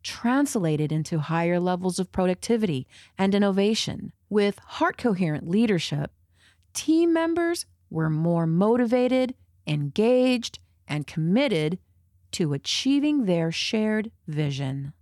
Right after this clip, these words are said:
Research also supports the idea that heart coherent leadership can profoundly impact team performance.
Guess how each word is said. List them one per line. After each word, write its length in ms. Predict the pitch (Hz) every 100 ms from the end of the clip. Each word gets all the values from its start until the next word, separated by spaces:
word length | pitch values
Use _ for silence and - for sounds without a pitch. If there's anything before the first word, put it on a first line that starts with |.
| _ _ _ _ -
Research 640 | 208 262 - 262 262 - -
also 420 | 208 220 - 233
supports 540 | 214 - - 202 185 -
the 180 | 190
idea 600 | 185 175 165 180 175 175 180 - - -
that 220 | 208 190 _
heart 280 | - 285 -
coherent 460 | 226 196 196 185
leadership 580 | 170 170 165 - 170 -
can 160 | - 175
profoundly 840 | - 170 - 202 196 202 202 202
impact 520 | 185 160 156 160 156 -
team 200 | 147 143
performance. 840 | 156 - 165 160 147 143 - -